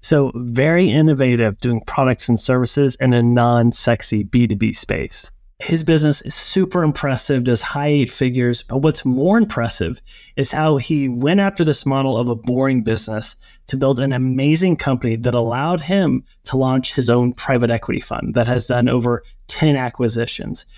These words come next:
This episode's a winding road filled with really cool stories and tactics that can help you. We talk about his investment thesis for his bri-, pri-, private equity fund, why he opts for businesses that align with his superpower.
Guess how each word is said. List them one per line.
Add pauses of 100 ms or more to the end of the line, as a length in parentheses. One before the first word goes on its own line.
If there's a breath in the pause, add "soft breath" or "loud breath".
(280 soft breath)
This
episode's
a
winding
road
filled
with
really
cool
stories
and
tactics
that
can
help
you.
We
talk
about (340 loud breath)
his
investment
thesis
for
his
bri-, (100)
pri-,
private
equity
fund, (300 loud breath)
why
he (160)
opts
for
businesses
that
align
with
his
superpower.